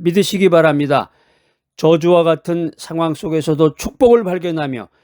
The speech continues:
깊은 절망 속에서도 흔들리지 않는 소망을 붙들 수 있음을 믿으시기 바랍니다. 오늘 바이블 메시지 들으신 여러분들, 가난한 영혼이 부요해지고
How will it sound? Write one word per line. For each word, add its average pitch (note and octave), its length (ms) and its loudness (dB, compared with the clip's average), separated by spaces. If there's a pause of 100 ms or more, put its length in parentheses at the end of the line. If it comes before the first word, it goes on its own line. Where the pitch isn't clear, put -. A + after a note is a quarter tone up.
(320)
깊은 F#3+ 460 -2
절망 E3+ 400 2
속에서도 D#3+ 580 0
흔들리지 G#3+ 680 2
않는 F#3+ 240 0
소망을 F3+ 600 -2 (340)
붙들 E3+ 320 -2
수 - 160 -4
있음을 E3 520 2
믿으시기 G#3+ 500 0
바랍니다. E3 680 2 (1200)
오늘 F#3 240 4
바이블 F#3+ 280 2
메시지 F#3+ 380 -2
들으신 F#3 380 -2
여러분들, E3 560 0
가난한 F#3 500 -2
영혼이 F3 560 0
부요해지고 F#3 800 2